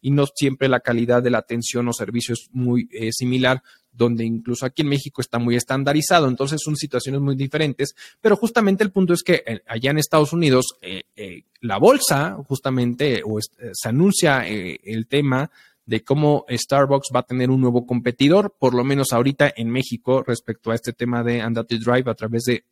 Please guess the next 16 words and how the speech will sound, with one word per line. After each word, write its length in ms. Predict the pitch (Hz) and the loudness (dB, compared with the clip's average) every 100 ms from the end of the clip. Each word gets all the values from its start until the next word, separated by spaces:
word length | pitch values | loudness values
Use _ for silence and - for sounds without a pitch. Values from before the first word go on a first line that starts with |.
| _ | _
Oxxo, 440 | 123 - 127 123 - _ _ | -2 0 -2 -2 -6 _ _
Grupo 240 | 123 123 | -2 0
femsa. 440 | 113 131 120 - - - - - _ - | 0 0 -2 -4 -10 -18 -20 -20 _ 2
Y 100 | 220 | 6
bueno, 280 | 190 170 | 6 6
pues, 140 | 135 131 | 4 2
eh, 120 | 143 - - | 2 -2 -8
obviamente 400 | 139 143 139 147 | 0 2 2 0
también 240 | 135 123 131 | 0 2 2
es 160 | 131 | 2
una 140 | 135 127 | 0 2
movida 320 | 120 135 135 | 4 4 4
muy 160 | 131 | 4
interesante 580 | 131 131 117 120 120 123 | 4 2 0 0 0 2
de 80 | 127 | 0
su, 320 | 117 117 104 | 0 -2 -2